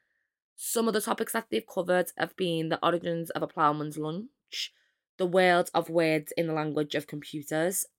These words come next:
and even boardroom dancing terms. The show definitely has something to pique everyone's interest, so if you fancy learning something new about the language we speak whilst listening to your endless podcasts, this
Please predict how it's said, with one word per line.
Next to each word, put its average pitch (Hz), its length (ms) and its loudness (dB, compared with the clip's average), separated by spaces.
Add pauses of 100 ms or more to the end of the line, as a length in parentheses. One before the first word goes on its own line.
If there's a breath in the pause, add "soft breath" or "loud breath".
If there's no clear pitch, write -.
(120)
and 175 380 4
even 196 320 0
boardroom 156 540 2
dancing 156 360 -6
terms. 156 680 -6 (840)
The 196 80 -2
show 208 220 4
definitely 190 840 2 (280 loud breath)
has 180 180 4
something 170 360 -2
to 175 80 -6
pique 180 300 -4
everyone's 156 460 0
interest, 147 720 -4 (240)
so - 100 -4
if 185 60 -4
you 190 80 -2
fancy 165 320 -2
learning 160 380 0
something 156 500 -8
new 135 320 -2
about - 280 -6
the 143 80 -2
language 135 460 -6
we 143 80 -10
speak 143 380 -2 (640)
whilst 151 400 0
listening 151 280 -6
to 147 120 -6
your - 80 -2
endless 139 260 -4
podcasts, - 840 -8
this - 260 -6